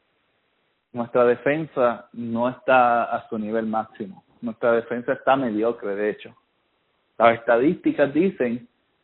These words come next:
que estamos en la, en la postemporada, nuestra defensa está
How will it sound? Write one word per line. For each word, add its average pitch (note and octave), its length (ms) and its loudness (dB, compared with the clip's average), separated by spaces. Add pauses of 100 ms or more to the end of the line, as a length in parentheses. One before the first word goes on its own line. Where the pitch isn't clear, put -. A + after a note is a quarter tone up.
(640)
que A#2+ 120 2
estamos C3+ 680 2
en B2 180 0
la, A2+ 280 0
en A#2+ 240 -4
la A2 160 2
postemporada, D#3 680 0
nuestra A#2+ 280 0
defensa B2 760 0 (1040)
está C#3 640 4